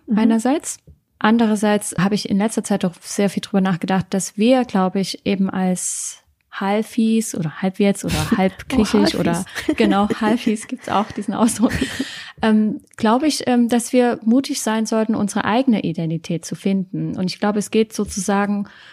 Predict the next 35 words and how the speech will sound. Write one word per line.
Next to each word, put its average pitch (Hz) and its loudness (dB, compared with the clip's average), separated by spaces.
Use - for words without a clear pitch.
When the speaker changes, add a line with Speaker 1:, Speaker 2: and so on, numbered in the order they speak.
Speaker 2:
nicht 226 2
mehr 220 4
so 208 -6
sehr 202 0
darum, 208 0
okay, 202 -2
ich - -8
bin 208 2
jetzt - -6
deutsch 220 0
oder 202 0
ich 196 -4
bin 202 2
vietnamesisch 202 0
oder 190 0
ich 180 -6
kann 202 0
weder 214 2
das 196 2
eine 208 -2
noch 202 -4
das 190 0
andere 196 -2
sein, 226 2
sondern 208 0
dass 190 -4
wir 214 2
sozusagen 202 -2
wirklich 226 2
die 202 -2
dritte 247 2
Identität 190 -2
für - -6
uns 196 -4
schaffen. - -2